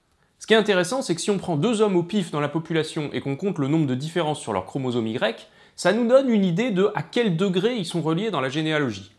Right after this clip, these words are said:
Et si on fait ça pour tout un échantillon représentatif de la population mondiale actuelle, on peut avoir une idée de à quel degré on est tous cousins. Ou bien, une autre manière de le dire, combien de générations nous séparent de notre ancêtre commun en ligne directe.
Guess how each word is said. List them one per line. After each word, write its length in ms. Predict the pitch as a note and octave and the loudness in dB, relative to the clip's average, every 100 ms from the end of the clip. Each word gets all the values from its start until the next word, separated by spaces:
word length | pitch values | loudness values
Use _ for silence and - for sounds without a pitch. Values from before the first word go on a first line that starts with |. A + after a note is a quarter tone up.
| _ _ _ _ | _ _ _ _
Et 80 | B2 | -4
si 140 | - | -2
on 60 | C4+ | -2
fait 120 | C4 | -2
ça 160 | - G#3 | 0 0
pour 220 | D#3+ C3+ | -2 -4
tout 180 | - C#4+ | -2 0
un 120 | A#3+ | 2
échantillon 460 | A3 G#3+ G#3 G3+ F3+ | 0 -2 -4 -2 2
représentatif 680 | F3 G3+ F#3 F3 F3 F3 D#3+ | 2 2 -2 0 -2 -2 0
de 80 | C3+ | 0
la 120 | B2+ | 0
population 500 | C3+ C3 B2 - A#2 | -2 -2 -2 -2 -4
mondiale 420 | A2+ A2+ A2 G#2 | -4 -2 -2 -2
actuelle, 420 | A2 - E3 A3+ B3+ - - _ - | -4 -2 -2 -2 -4 -14 -20 _ -2
on 140 | G#3+ | 0
peut 160 | A3+ G3+ | 6 6
avoir 180 | E3 | 6
une 120 | D3+ C3+ | 4 2
idée 220 | C3 A3+ | 0 2
de 220 | F3 - D3+ | 2 2 0
à 100 | D3+ | 0
quel 260 | A#3+ A3+ | 2 4
degré 360 | E3+ C#3+ F#3+ G#3+ | 4 4 2 0
on 160 | B2+ C#3+ | -2 -2
est 220 | E3+ - | -2 -2
tous 200 | A3 G#3 | -2 0
cousins. 360 | C#3+ A#2+ G2+ - _ _ _ _ - | -4 -4 -4 -6 _ _ _ _ 4
Ou 120 | E3 | 6
bien, 260 | F#3 B3 G#3 | 8 6 4
une 100 | D#3 | 2
autre 120 | E3 | 4
manière 240 | D#3 C#3+ | 2 2
de 60 | B2 | 2
le 80 | A#2+ | 2
dire, 320 | C3+ A#3 - - | 0 -2 -4 -12
combien 280 | - A3 G#3+ | 0 2 4
de 60 | F3+ | 2
générations 580 | F#3+ F3 C#3+ - E3 G#3+ | 2 2 2 0 -2 0
nous 160 | F#3+ | 0
séparent 420 | E3 E3 E3 C3+ | 2 0 4 2
de 100 | G#2+ | 2
notre 240 | A2 E3+ F3+ | 0 0 -2
ancêtre 340 | F3 C#3 - | -4 -4 -4
commun 380 | A2+ A2+ C#3 F3+ | -2 0 0 0
en 80 | A2+ | -2
ligne 220 | C3+ D#3+ | 0 0
directe. 540 | A2+ F#2 - - - | 0 -4 -6 -20 -20